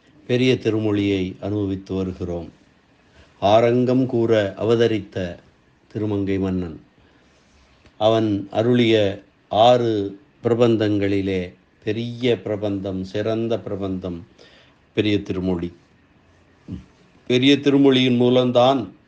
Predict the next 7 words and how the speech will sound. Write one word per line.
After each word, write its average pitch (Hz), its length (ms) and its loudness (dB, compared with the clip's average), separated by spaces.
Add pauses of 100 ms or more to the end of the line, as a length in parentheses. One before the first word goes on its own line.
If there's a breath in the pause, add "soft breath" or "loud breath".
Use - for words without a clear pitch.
(220)
திவ்ய 113 320 -2
தேசங்கள், 101 680 -4
அவர் 98 420 -4
எண்பது 127 640 0
திவ்ய 113 300 -2
தேசங்களை 101 720 -4 (560 soft breath)
மங்களாசாசனம் 98 1000 2